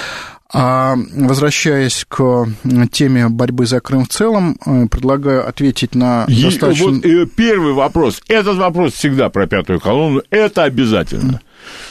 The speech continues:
Speaker 2: Он по любому поводу
Speaker 1: Да,
Speaker 2: спросит
Speaker 1: пе-,
Speaker 2: про
Speaker 1: что
Speaker 2: пятую
Speaker 1: касается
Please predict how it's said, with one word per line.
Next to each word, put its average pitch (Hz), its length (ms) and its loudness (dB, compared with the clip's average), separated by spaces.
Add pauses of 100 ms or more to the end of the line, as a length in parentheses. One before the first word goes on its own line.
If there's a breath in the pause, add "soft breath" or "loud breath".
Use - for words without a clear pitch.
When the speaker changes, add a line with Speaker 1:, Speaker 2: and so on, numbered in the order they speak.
(580 loud breath)
Speaker 2:
Он 175 160 2
по 190 120 2
любому 175 420 2
поводу 147 560 2
Speaker 1:
Да, 135 140 2
Speaker 2:
спросит 143 300 2
Speaker 1:
пе-, - 0 -
Speaker 2:
про 139 60 0
Speaker 1:
что 117 120 0
Speaker 2:
пятую 143 220 2
Speaker 1:
касается 110 320 0